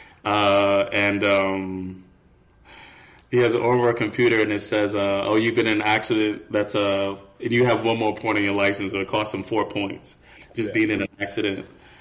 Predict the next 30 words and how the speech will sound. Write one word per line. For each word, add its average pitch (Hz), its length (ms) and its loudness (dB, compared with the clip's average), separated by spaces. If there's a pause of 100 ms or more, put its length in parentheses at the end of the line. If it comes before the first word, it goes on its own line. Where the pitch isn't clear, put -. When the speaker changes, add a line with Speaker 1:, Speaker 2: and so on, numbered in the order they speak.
(160)
Speaker 1:
Um, 95 360 -2
and 101 80 -2
then 104 140 -2
he 127 100 0
starts 120 300 -2
kinda 104 220 -4
swerving. 151 640 2
He 131 120 0
kinda 123 220 0
gets 117 180 0
control 117 300 -2
of 110 60 0
the 107 80 -2
car 107 180 -2
and 95 140 -4
parks. - 480 -8 (500)
And 104 180 -4
then 104 160 0
he 104 80 -2
says, 101 300 -2
"Is 107 240 -2 (140)
anybody 123 420 4
alive?" 101 640 0
And 98 140 -6
then 95 220 -4
we 101 100 -2
see 104 200 0
Lilu 104 480 2
pop 98 300 -8
up, 98 380 -4